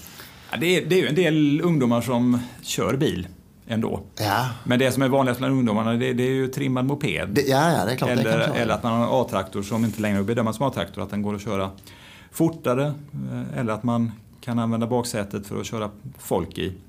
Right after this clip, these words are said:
Speaker 2: Mm.
Speaker 1: Eller att man kan använda bagageutrymmet och lasta saker i. För det, alla de tre sakerna gör ju att den är att bedöma som bil.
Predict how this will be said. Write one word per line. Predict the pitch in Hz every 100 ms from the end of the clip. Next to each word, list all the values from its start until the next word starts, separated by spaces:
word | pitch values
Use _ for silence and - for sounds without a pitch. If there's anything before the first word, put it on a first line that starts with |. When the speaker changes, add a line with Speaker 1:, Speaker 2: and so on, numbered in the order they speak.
| - -
Speaker 2:
Mm. | 92
Speaker 1:
Eller | 107 101
att |
man | 101 101
kan | 104
använda | 101 98 101 101
bagageutrymmet | 101 107 107 - - 101 98 95 98 101
och | 101
lasta | 101 98 113
saker | - 92 90
i. | 87
För | 90
det, | 98 101
alla | - 113 107
de | 120 113
tre | 120
sakerna | 104 113 101 98 98
gör | 92 98 110 98
ju |
att | 104
den | 101 101
är | 98
att | 101
bedöma | 107 98 95
som | 95 98 95 - -
bil. | - 110 90